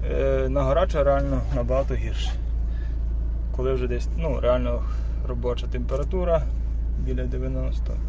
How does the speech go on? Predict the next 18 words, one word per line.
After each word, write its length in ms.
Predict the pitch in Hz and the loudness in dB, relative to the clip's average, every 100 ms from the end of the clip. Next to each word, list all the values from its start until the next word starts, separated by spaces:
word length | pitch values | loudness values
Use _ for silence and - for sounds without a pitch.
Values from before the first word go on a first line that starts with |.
| - | -2
тоді 160 | - 185 | -2 -2
гірше. 440 | 185 113 - - - - - - - - - - - - | -2 -2 -2 -2 -2 -2 -2 -2 -2 -2 -2 -2 -2 0
Зараз 320 | 120 123 127 | 0 2 2
знімаю, 520 | 127 139 135 123 123 113 - - - - - - - - - - - - - | 0 0 2 2 2 -2 -2 -2 -2 -2 -2 -2 -2 -2 -2 -2 -2 -2 -2
знімаю 340 | 131 131 123 | 0 0 0
стартер, 480 | - 170 165 156 135 | 2 4 4 0 0
несу 300 | 135 127 - | 0 -2 -2
тут, 720 | 113 - - - - - - | -2 -2 -2 -2 -2 -2 -2
домовився. 640 | 120 120 135 131 123 - - - - - - - - - - - - | -2 -2 -2 -2 -2 -2 -2 -2 -2 -2 -2 -2 -2 -2 -2 -2 -2
Поставлю, 680 | 123 - 147 143 147 151 151 135 - - - - - - - | -2 0 2 4 4 2 -2 -2 -2 -2 -2 -2 -2 -2 -2
подивимося, 540 | 120 123 123 113 - 117 | -2 0 0 -2 -2 -2
чи 100 | - | -2
щось 200 | - 131 | -2 -2
змінилося. 600 | 117 120 113 107 107 127 | -2 -2 -2 -2 -2 -2
Якщо 260 | 120 - 135 | -2 -2 -2
ні, 260 | 143 160 165 - - - - - - - - - | -2 -2 -2 -2 -4 -4 -4 -2 -2 -2 -4 -4
то, 20 | |
виходить, 680 | - 120 120 127 131 131 | -4 -2 0 4 4 4